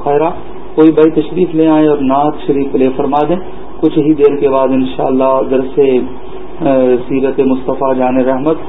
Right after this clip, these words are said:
صلی اللہ علیہ وسلم ہوگا انشاءاللہ۔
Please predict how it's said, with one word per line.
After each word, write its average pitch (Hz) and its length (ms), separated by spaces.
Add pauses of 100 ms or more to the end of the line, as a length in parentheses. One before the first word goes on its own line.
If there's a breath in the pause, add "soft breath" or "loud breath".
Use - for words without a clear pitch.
(380)
صلی 175 160
اللہ 143 180
علیہ 127 560
وسلم 127 420
ہوگا 123 260
انشاءاللہ۔ 123 640